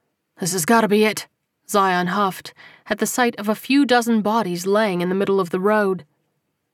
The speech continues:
They pushed on and tore towards the hardware store. The S U V skidded around the corner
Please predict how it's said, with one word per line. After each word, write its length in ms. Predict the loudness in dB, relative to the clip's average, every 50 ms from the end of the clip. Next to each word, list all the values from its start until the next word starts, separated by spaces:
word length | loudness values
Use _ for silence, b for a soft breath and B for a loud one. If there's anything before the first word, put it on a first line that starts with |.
| _ _
They 140 | -6 -4 -4
pushed 360 | -4 -2 -4 -2 -2 -2 -2
on 300 | 0 0 2 0 0 -2
and 220 | -4 -4 -4 -4 -4
tore 300 | -2 0 0 0 0 0
towards 440 | -2 -2 -2 0 -2 -2 -2 -4 -4
the 120 | -4 -2
hardware 420 | 0 0 0 0 0 0 -2 -2
store. 520 | -2 -4 -4 -4 -4 -2 -2 -4 -6 -8 _ _ _ _ _ _ _ _ _ _ _ _ -2
The 160 | 0 2 2
S 200 | 2 2 0 0 0
U 100 | 0 0
V 220 | 2 0 0 0
skidded 460 | -2 -4 -4 0 0 2 2 2 0
around 300 | 0 0 0 2 0 0
the 80 | -2 -4
corner 540 | -4 -2 -2 0 0 0 0 -2 -6 -10